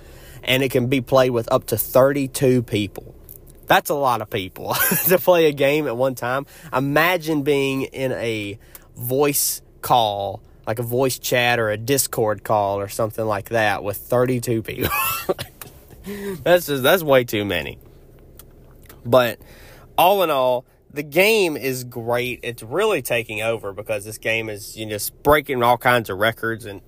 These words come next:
<coughs> doing very good. Um, of course, Nintendo, the own-, the company who owns Pokemon, is currently having to look into it because some of the pals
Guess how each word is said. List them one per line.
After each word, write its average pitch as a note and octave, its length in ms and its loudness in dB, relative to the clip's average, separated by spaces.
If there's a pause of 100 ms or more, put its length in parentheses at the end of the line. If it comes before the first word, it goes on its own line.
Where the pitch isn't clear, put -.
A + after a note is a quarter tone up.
(240)
<coughs> - 280 -8
doing D#3 300 -4
very C3+ 280 -4
good. A#2+ 380 -2 (560)
Um, A#2 160 0
of A#2 120 0
course, C3+ 260 4
Nintendo, C#3 920 4
the A#2 240 -2
own-, A#2+ 260 2
the G#2 360 -2 (120)
company C3 440 -2
who C3 160 -2
owns A2 300 -4 (120)
Pokemon, G#2+ 840 -2 (300)
is G#2 140 -4
currently A#2 480 2
having A#2 340 2
to G#2+ 100 -2
look A2 260 -2
into A2+ 360 2
it - 180 2
because G#2 480 0
some F#3 260 2
of G3+ 160 0
the G3+ 120 2
pals D3 680 2